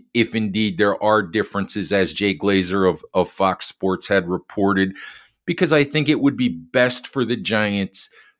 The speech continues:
if Wink Martindale returned next year. But I think, as I said, Nixon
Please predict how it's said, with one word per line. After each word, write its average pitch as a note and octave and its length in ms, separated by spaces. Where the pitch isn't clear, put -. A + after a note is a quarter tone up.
if A2 220
Wink G#2+ 300
Martindale G2 600
returned G2 800
next G#2 440
year. G2+ 320
But D#3 120
I D3+ 100
think, D#3+ 360
as C#3 180
I B2+ 80
said, G2 280
Nixon C#3 580